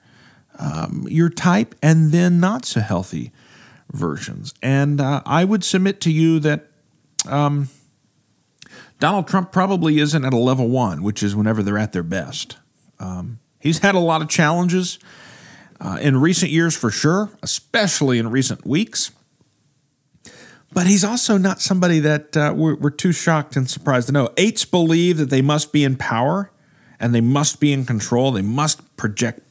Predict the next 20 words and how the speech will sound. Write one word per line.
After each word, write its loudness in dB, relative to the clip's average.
that -10
powerful -2
image, -2
so 0
that 0
others 2
would 0
not -2
dare 0
to 0
reject -4
them. -12
That's -2
probably, 0
um, -6
an -2
average 0
to -4
weaker, 0
uh, -8